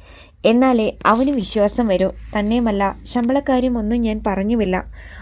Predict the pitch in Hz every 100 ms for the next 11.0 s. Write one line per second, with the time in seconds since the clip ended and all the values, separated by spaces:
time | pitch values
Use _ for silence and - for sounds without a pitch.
0 | - 214 240 254 202 202 196 - - -
1 | - 180 190 233 262 226 220 233 247 -
2 | - - _ - 233 254 277 277 277 254
3 | 196 196 233 226 208 233 208 196 202 208
4 | - _ _ 220 247 277 226 262 262 202
5 | 190 190 - _ _ _ _ - 226 233
6 | 226 202 196 196 _ _ _ - 247 269
7 | 294 302 285 208 190 190 _ _ _ _
8 | - 233 233 214 _ _ _ - 220 302
9 | 220 165 - - _ _ - - - -
10 | 240 277 311 302 233 220 226 190 190 185